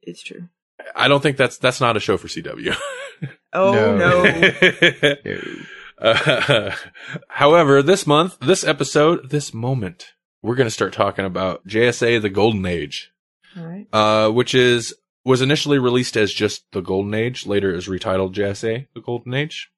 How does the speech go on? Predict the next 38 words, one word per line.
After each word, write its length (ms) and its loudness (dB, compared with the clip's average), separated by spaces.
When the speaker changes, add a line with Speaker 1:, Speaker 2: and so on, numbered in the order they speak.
Speaker 2:
A 20 -14
little 160 -14
bit 120 -14
of 60 -20
Speaker 3:
Mm-hmm. 100 -2
Speaker 2:
trivia. 320 -6
Speaker 1:
Mm-hmm. 240 -14
Speaker 2:
And 120 2
it 120 4
was 160 4
a 80 6
four-issue 840 2
Elseworlds 800 0
limited 360 0
series 380 2
published 400 0
between 260 -4
nineteen 300 -4
ninety-three 640 -4
and 100 -8
ninety-four, 680 0
written 200 0
by 140 4
James 360 0
Robert-, 360 2
uh, 100 0
Robinson 680 -2
and 140 -8
illustrated 480 0
by 120 -4
Paul 340 -2
Smith. 340 -14
I 60 2
was 120 2
terrible 360 2
with 100 4
everyone's 500 2
names, 540 -2